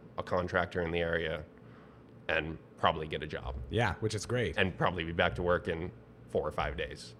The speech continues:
Speaker 2: And that, that has
Speaker 1: So
Speaker 2: to do with some of that freedom we were talking about earlier, right? Where
Speaker 1: Yeah.
Speaker 2: being in this kind of field, I mean, there's so much flexibility and so much freedom. But I think that's really cool, the timing. Uh, and I wanna highlight that a little bit because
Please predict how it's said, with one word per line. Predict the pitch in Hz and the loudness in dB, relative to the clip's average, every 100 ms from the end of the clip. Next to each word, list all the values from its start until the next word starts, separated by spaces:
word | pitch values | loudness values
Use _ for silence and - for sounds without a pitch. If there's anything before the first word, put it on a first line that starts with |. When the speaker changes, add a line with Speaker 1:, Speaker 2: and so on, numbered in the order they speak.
| - | -4
Speaker 2:
And | 143 156 | 2 6
that, | 185 147 | 6 6
that | 156 | 4
has | 165 160 | 4 4
Speaker 1:
So | 170 | 4
Speaker 2:
to | |
do | 160 | 6
with | 160 | 6
some | 151 156 | 6 6
of | 151 | 8
that | 131 | 6
freedom | - 165 139 | 4 6 6
we | 110 | 4
were | 95 | 2
talking | - 98 104 | 2 2 2
about | 92 95 | 0 2
earlier, | 95 95 95 | 2 2 2
right? | 92 110 135 | 2 2 2
Where | 123 | 6
Speaker 1:
Yeah. | 95 92 - - 131 | 6 4 -8 -6 4
Speaker 2:
being | 156 160 | 6 8
in | 151 147 | 8 8
this | 143 | 6
kind | - 143 131 | 4 4 4
of | 117 | 2
field, | - 143 147 110 | 4 8 8 8
I | 110 | 4
mean, | 113 | 4
there's | 113 107 | 2 2
so | - 135 143 | 4 6 6
much | 131 - | 4 2
flexibility | - 123 - 101 113 120 113 | 0 0 0 4 6 6 4
and | 101 | 2
so | - 123 | 2 2
much | 117 - | 0 -2
freedom. | - 120 110 104 - - - - | 2 2 4 2 -2 -12 -4 4
But | 135 - - - | 4 2 -10 -2
I | 135 | 4
think | 190 202 | 6 10
that's | 190 175 - | 10 8 4
really | 139 160 156 | 10 10 10
cool, | - 147 | 8 6
the | 131 | 6
timing. | 113 - 123 123 117 98 98 | 4 2 4 6 6 4 2
Uh, | 107 101 107 - - - - | 2 2 2 -4 -18 -14 2
and | 151 151 | 2 6
I | 143 | 6
wanna | 175 160 | 8 8
highlight | 147 156 165 - | 6 6 6 6
that | 131 | 4
a | 113 | 6
little | 131 156 | 8 8
bit | 117 95 | 6 2
because | 104 - 113 110 | -2 2 2 2